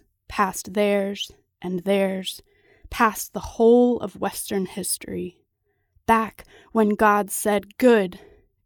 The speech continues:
good,' there, right there, where you know your own people were born and lived and died."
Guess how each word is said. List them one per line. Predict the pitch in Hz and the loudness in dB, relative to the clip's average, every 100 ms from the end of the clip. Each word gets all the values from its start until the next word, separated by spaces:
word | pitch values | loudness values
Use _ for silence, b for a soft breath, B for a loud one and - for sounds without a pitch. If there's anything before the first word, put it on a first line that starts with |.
| _ | _
good,' | 247 233 220 185 - _ _ _ _ _ _ _ _ _ _ _ _ - | 6 6 6 0 -14 _ _ _ _ _ _ _ _ _ _ _ _ -2
there, | 220 220 190 180 175 _ _ _ _ _ | 2 2 2 -4 -10 _ _ _ _ _
right | 202 226 - - | 2 4 2 -4
there, | 180 175 175 180 _ _ _ _ - | -8 -6 -8 -14 _ _ _ _ -6
where | 196 | -2
you | 190 208 | 0 2
know | 220 208 202 | 2 4 2
your | 202 196 | 0 0
own | - 202 202 | 0 0 0
people | - 226 - 202 185 185 _ _ _ _ - | -4 -8 -6 -6 -6 -8 _ _ _ _ -6
were | 175 | -4
born | - 196 202 196 190 190 _ _ _ | 0 2 2 2 -2 -6 _ _ _
and | 196 180 | -2 -2
lived | 175 170 180 - - - | -2 -4 -10 -20 -20 -8
and | 175 165 | -6 -4
died." | 160 160 170 - | -6 -8 -10 -14